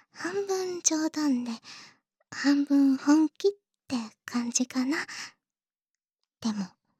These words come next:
そんな私のことも、先輩は好きでしょ？<laughs> うん。ありがとう。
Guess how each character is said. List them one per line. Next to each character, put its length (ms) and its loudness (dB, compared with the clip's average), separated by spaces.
そ 160 4
ん 180 10
な 140 4
私 440 0
の 120 4
こ 120 -16
と 140 -8
も、 160 0
先 360 0
輩 220 -4
は 160 0
好 60 -12
き 140 0
で 160 -8
し 140 -4
ょ？ 20 2
<laughs> 80 -2
う 140 2
ん。 60 -4
あ 40 4
り 160 6
が 160 4
と 180 4
う。 0 -